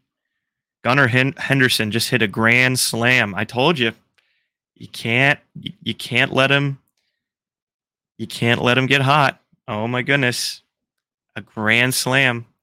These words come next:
O'Hearn and Gunnar Henderson, two home, both of them hit home runs the night before, and now they're doing it again. And Ryan, my friend Ryan, just, he bet twenty-five dollars today's Dinger Tuesdays on FanDuel.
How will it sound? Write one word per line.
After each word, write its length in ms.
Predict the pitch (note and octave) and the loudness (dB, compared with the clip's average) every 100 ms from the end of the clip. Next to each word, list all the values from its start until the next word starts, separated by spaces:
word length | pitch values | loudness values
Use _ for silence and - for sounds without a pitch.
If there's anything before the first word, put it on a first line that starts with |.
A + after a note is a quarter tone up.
| _ _ _ _ | _ _ _ _
O'Hearn 380 | A#2 A2 B2 C3+ | -6 0 2 4
and 140 | C3 A#2+ | 2 2
Gunnar 240 | B2 B2+ | 0 2
Henderson, 580 | C3 C#3 C3 - G#2+ G#2 _ _ _ _ | 2 0 0 -2 -6 -8 _ _ _ _
two 200 | - C3 | -6 -2
home, 220 | C3+ C3+ - _ _ _ _ _ - | 0 -2 -6 _ _ _ _ _ -2
both 180 | C#3 | 0
of 20 | D3+ | 2
them 140 | D#3+ | 2
hit 140 | E3 | 2
home 260 | D#3 E3+ E3+ | 2 2 2
runs 360 | F3+ F3+ E3+ - | 2 2 0 -8
the 60 | |
night 320 | - C#3+ D#3+ | -8 -2 -2
before, 540 | - - F3+ D#3+ D3 C#3+ _ | -2 -6 0 2 2 0 _
and 140 | - G#2+ | -10 -2
now 160 | A2 | 0
they're 80 | A#2+ | 0
doing 200 | A#2+ C3 | 0 2
it 120 | C3+ | 2
again. 400 | C3 C#3+ C#3 B2+ - _ _ _ _ _ | 0 0 0 0 -6 _ _ _ _ _
And 180 | - A2 | -8 -2
Ryan, 480 | A#2 C3+ C3 B2+ C#3 _ _ _ _ _ _ _ _ _ _ _ - | 2 2 2 -2 -8 _ _ _ _ _ _ _ _ _ _ _ -16
my 60 | |
friend 280 | - A#2+ A#2 | -4 -4 0
Ryan, 340 | B2 C3+ C3 | 2 2 0
just, 220 | B2 A#2 - _ _ _ _ _ _ _ _ _ _ _ - | -2 -6 -8 _ _ _ _ _ _ _ _ _ _ _ -2
he 60 | |
bet 200 | G#2+ B2+ | 0 0
twenty-five 540 | - C3+ C3+ - C#3 C3 | 0 -2 0 2 2 2
dollars 340 | C#3+ C#3 B2 | 2 2 0
today's 280 | C3 B2+ A#2 | 0 0 0
Dinger 260 | C3+ C#3 | 2 2
Tuesdays 600 | C3 - D3 C3+ A#2+ A#2+ | 2 2 2 4 2 2
on 100 | A#2+ | 0
FanDuel. 600 | A2+ C#3 C3+ C#3 A2 A2 | -2 0 0 0 -2 -4